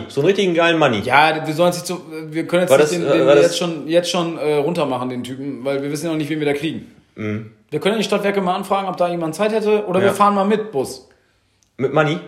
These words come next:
Speaker 2: Nee, das einfach dann, dann haben die doch oben immer so Kaffeefahrt drinstehen oder sowas oder irgendwie, ähm, Schulungsfahrt oder Betriebsfahrt, wenn die jetzt nicht mal gerade fahren.
Speaker 1: Ja.
Speaker 2: Wenn die wieder in die Betriebsstätte
Speaker 1: Ich
Speaker 2: fahren.
Speaker 1: dachte, das wären immer so irgendwelche Handwerker,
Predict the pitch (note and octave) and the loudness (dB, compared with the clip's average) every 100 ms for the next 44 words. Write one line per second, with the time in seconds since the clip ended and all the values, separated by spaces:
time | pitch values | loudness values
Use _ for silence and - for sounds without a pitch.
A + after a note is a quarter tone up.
0 | - - A#3+ F3+ - F#3 F3+ F#3 F#3+ F#3+ | -12 -2 2 2 2 -2 -2 0 -2 -4
1 | E3+ F3 F3 G3+ G3 F#3+ G3 G3+ F#3+ F3 | -2 0 2 2 2 2 0 0 0 0
2 | F3 G#3 A3+ G#3 F#3 F3+ F#3 F#3 F#3+ F#3 | 0 -2 -2 0 0 0 -4 -4 -2 -2
3 | E3+ F3 F3 D3+ D3+ D3 D3+ D3+ D3+ D3+ | 0 4 2 2 0 2 0 0 0 0
4 | C#3 C#3 C#3+ - - - A3 G3+ G3 F3+ | 2 2 0 -4 -4 2 4 4 6 6
5 | F3+ F3+ C#3+ C#3+ C#3 G3 G3 - E3+ D#3+ | 6 4 2 2 0 -6 -6 2 2 2
6 | D#3+ - - E3+ F3+ F#3+ - A3 F3+ D3+ | 0 -14 -8 -2 2 2 0 -2 0 2
7 | C3+ - C#3 B2+ - C3 G#2 - A#2 A2 | 2 2 0 0 -2 -4 -6 -4 0 2
8 | G2+ - D#3+ F3 F3+ F3 E3+ F3+ A3+ - | 0 -6 -2 0 2 2 0 -2 -4 -2
9 | C#3+ B2 B2+ D3+ D#3 C#3 D#3 D#3 D3 C3+ | -2 2 4 4 4 2 0 2 2 4
10 | C3 C#3+ C#3 C#3+ B2 F3+ C3+ C3 | 2 2 2 4 2 4 4 4